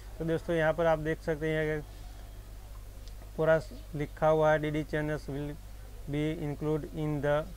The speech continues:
comparison of channel categorization।" तो दोस्तों, यहाँ पर साफ-साफ लिखा है। तो दोस्तों, ये सारी चीज़ें आपको मिलने वाली है दोस्तों इंडिपेंडेंट टीवी में।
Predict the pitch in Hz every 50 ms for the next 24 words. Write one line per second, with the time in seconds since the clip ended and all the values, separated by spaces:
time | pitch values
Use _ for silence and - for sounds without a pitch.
0 | - - - - - - - - - - - - - - - - - - - -
1 | 156 147 147 139 165 160 156 - - 151 151 151 151 143 - - - - 147 147
2 | 143 151 151 151 151 160 - - - - - 147 139 - 151 147 135 147 147 147
3 | 143 - - 151 151 151 - - - - - - 160 156 165 156 - - 170 165
4 | 156 156 160 156 170 156 - - 156 151 147 - - 165 156 156 160 151 - -
5 | 156 151 160 165 165 160 - - - - - - - - 160 160 170 151 - -
6 | 175 175 175 180 160 147 147 160 170 180 180 - - - - - 151 151 160 170
7 | 165 - 170 170 165 165 170 160 156 143 - - 165 160 151 151 151 151 160 165
8 | 165 165 165 160 160 160 160 165 156 156 151 - - 160 156 151 147 151 156 151
9 | - 165 156 160 160 151 - 160 160 165 160 165 170 175